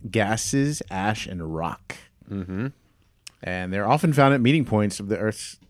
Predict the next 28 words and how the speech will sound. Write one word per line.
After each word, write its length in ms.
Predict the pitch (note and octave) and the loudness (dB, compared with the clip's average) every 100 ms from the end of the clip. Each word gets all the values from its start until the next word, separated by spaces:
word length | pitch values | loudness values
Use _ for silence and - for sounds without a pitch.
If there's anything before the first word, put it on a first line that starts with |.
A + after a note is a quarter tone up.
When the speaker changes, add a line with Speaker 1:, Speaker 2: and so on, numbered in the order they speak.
| - | -10
Speaker 1:
tectonic 500 | G#2 - F2+ G2 - | -10 -8 -8 -8 -8
plates. 560 | - C#3 - - - _ _ - - - _ _ _ _ _ | -8 -8 -8 -18 -20 _ _ -20 -20 -20 _ _ _ _ _
Not 220 | - F2 - | -12 -12 -10
the 80 | |
ikea 360 | F2 F2+ - F2+ | -12 -12 -12 -12
plates 320 | - - - | -12 -16 -16
we 100 | - | -16
have. 180 | D#2 - F#2+ | -16 -18 -12
Speaker 2:
Mm-hmm. 240 | F#2+ F#2 F#2+ | -10 -4 2
Speaker 1:
Um, 400 | A#2+ A#2+ A2+ - - | 4 4 2 -4 -6
and 100 | C3 | 2
they're 100 | B2 | 6
also 580 | C3+ D3+ D#3+ D#3 D3+ C3+ - - | 6 6 6 8 6 2 -6 -4
over 240 | B2+ B2 C3+ | 0 2 2
super 260 | - C#3 | 0 0
hot 300 | B2+ C#3 - - - | 4 4 2 -4 0
areas 320 | B2 C3 G#2 | 4 6 4
of 80 | G2+ | 2
rock 420 | G2+ A2 G#2+ - | 4 4 4 -2
inside 360 | A2 F#2+ G#2+ G2 | -8 -2 0 0
the 100 | E2 | -2
Earth 480 | G2+ F2 - - _ _ _ | -2 -4 -8 -20 _ _ _
in 320 | A2 G#2 F#2+ - | -4 -2 -2 -4
mantle 800 | A2 G#2 G2+ F2 G#2 G#2 G#2 F2+ | -2 2 2 2 -2 0 2 2
plumes. 1000 | - - G2+ F2 E2 D#2+ D#2+ F2 - - _ _ _ - _ _ _ _ - | -2 -4 -2 -2 -4 -6 -10 -12 -12 -14 _ _ _ -20 _ _ _ _ -4
Speaker 2:
You're 180 | F#2+ F#2 | 0 0
so 180 | - | 2
science-y. 720 | F#2 - F#2 F#2 F2 E2+ E2+ | -2 0 2 2 0 0 -2